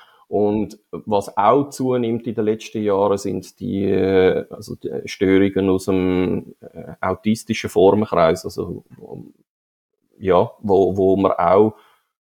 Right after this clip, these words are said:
eigentlich eine sprunghafte Zunahme kann beobachten. Und es ist aber für mich auch nicht ganz klar,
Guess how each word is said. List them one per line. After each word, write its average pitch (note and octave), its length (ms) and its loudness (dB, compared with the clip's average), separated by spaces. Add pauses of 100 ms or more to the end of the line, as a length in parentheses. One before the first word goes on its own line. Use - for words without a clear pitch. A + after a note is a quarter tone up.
(580)
eigentlich G2 280 -2
eine E2+ 80 -4
sprunghafte A2+ 840 -2
Zunahme A#2 720 -2
kann A2+ 240 0
beobachten. G#2+ 600 2
Und G2 120 -4
es G2 80 -10
ist G2 140 -8
aber F#2+ 300 -2
für - 120 -8
mich G2+ 420 -4
auch F#2+ 100 0
nicht G#2+ 180 -2
ganz G#2 260 -2
klar, G2 480 4